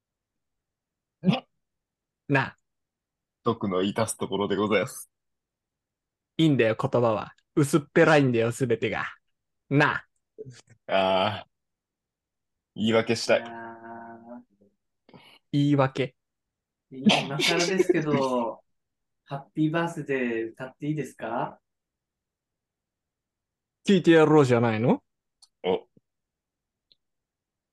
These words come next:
Speaker 2: で、これで二人の息があったら。
Speaker 3: うん。そうですね。
Speaker 1: そうだな。二人の息がもしあったら、まあ、情状酌量の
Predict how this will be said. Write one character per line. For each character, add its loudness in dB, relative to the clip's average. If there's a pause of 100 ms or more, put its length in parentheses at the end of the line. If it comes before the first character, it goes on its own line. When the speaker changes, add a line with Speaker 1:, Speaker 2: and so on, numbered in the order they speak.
(100)
Speaker 2:
で、 -14
こ -2
れ 2
で 0
二 2
人 2
の 2
息 -2
が 2
あ 0
っ -20
た -6
ら。 -14 (680)
Speaker 3:
う -18
ん。 -14
そ -14
う -
で -20 (2000)
す -16
ね。 -14
Speaker 1:
そ 0
う -2
だ -6
な。 0
二 0
人 2
の 0
息 -4
が 4
も 0
し -2
あ 2
っ -8
た 2
ら、 0 (180)
ま -4
あ、 -14 (1500)
情 4
状 2
酌 -4
量 -2
の -2